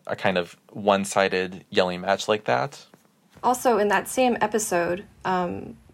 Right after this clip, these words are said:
Speaker 2: you know, we see Kai at a com-, like, a stand-up comedy show, and he bombs. And he, um, one of his bits is about how his mother tells him he's too sensitive,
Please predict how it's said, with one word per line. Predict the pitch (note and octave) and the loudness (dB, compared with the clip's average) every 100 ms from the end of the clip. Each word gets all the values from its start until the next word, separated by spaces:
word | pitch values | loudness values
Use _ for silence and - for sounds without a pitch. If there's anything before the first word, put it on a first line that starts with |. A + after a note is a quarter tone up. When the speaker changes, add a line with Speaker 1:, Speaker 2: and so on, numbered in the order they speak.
| _ | _
Speaker 2:
you | F#3 | -4
know, | F#3+ | 0
we | F#3+ | 0
see | G3 G#3+ G3 | 0 0 -2
Kai | - F#3+ F#3 F#3 F3 E3+ - | -2 0 2 2 2 0 -2
at | F3 E3+ D3 | -2 -2 -4
a | G3 F3 E3+ F3+ - _ _ _ | -2 0 -2 -6 -14 _ _ _
com-, | - G3 F#3+ | -8 -6 -4
like, | F#3+ F3+ | -4 -4
a | F3+ | -4
stand-up | - F#3+ F3+ F3 F3+ - - | -4 -2 0 -2 -4 -14 -12
comedy | - F#3 F#3+ F3 | -4 -2 -2 -4
show, | F#3+ G3 G#3 - - | -4 -6 -6 -6 -6
and | F3+ | -8
he | F3+ F#3 | -4 -4
bombs. | F3 E3+ E3+ E3+ F#3 F#3+ - - - - - - _ | -4 -2 0 -2 -6 -8 -10 -12 -20 -20 -20 -20 _
And | F3+ F3 F3 | -4 -2 -2
he, | F#3 F#3 F3+ F3+ F#3 - | -2 2 2 2 -4 -8
um, | - - - - - | -6 -6 -6 -8 -2
one | F#3+ F#3+ | 0 0
of | F#3+ | 0
his | F#3 F3 - | 0 0 0
bits | - F#3+ - G3 | -2 -4 -4 -4
is | F#3+ | -2
about | F3+ F3+ | 2 2
how | - F3+ F3+ F3+ | 2 2 2 2
his | F#3 F3+ | 0 0
mother | F3+ F3+ | 2 2
tells | F3 F3 E3+ | 2 0 -2
him | E3+ F3 F#3 - - - | -4 -8 -12 -20 -20 -8
he's | - F#3 | -4 -4
too | - F#3+ | 0 0
sensitive, | - F#3 F#3 F3+ D#3 - | 2 2 2 0 -2 -4